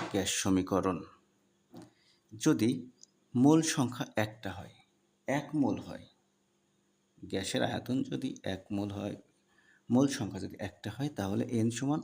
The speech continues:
ওয়ান। আচ্ছা, এন সমান ওয়ান হলে তখন তাপমা-, হ্যাঁ,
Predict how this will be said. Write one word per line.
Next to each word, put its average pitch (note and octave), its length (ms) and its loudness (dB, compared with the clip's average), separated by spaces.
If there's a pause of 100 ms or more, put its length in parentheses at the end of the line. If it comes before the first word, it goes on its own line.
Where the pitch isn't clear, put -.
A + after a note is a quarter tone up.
(120)
ওয়ান। F#2 140 -10 (840)
আচ্ছা, - 200 -4
এন B2 220 2
সমান D#3+ 340 2
ওয়ান A#2+ 240 6
হলে D#3 240 2
তখন A#2+ 300 2
তাপমা-, A#2 500 0
হ্যাঁ, G2+ 260 -4